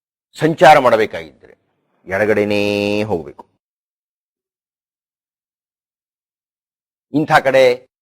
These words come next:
ನಿಲ್ಲಿಸಕೂಡದು ಅಂತಿರುತ್ತೆ, ಅಲ್ಲಿ ನಿಲ್ಲಿಸಕೂಡದು, ನಿಲ್ಲಿಸಿದ್ರೆ ದಂಡ. ಅಥವಾ ವಾಹನ ಹೋಗ್ತಾ ಇದ್ರೆ ಇನ್ನೊಂದು ವಾಹನಕ್ಕೆ ತಗುಲಿ ಬಿಡ್ತಪ್ಪ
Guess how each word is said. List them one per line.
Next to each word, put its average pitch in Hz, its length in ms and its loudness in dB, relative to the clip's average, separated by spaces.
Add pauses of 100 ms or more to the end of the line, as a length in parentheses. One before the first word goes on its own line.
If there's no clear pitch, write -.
(140)
ನಿಲ್ಲಿಸಕೂಡದು 143 840 4
ಅಂತಿರುತ್ತೆ, 123 460 0 (400)
ಅಲ್ಲಿ 131 220 0
ನಿಲ್ಲಿಸಕೂಡದು, 139 680 2
ನಿಲ್ಲಿಸಿದ್ರೆ 151 460 -2 (1300)
ದಂಡ. 95 240 -12 (2500)
ಅಥವಾ 170 340 6 (560)
ವಾಹನ 151 280 6
ಹೋಗ್ತಾ 143 280 2
ಇದ್ರೆ 131 260 0 (280)
ಇನ್ನೊಂದು 185 380 6
ವಾಹನಕ್ಕೆ 160 400 2
ತಗುಲಿ 226 240 6
ಬಿಡ್ತಪ್ಪ 151 300 0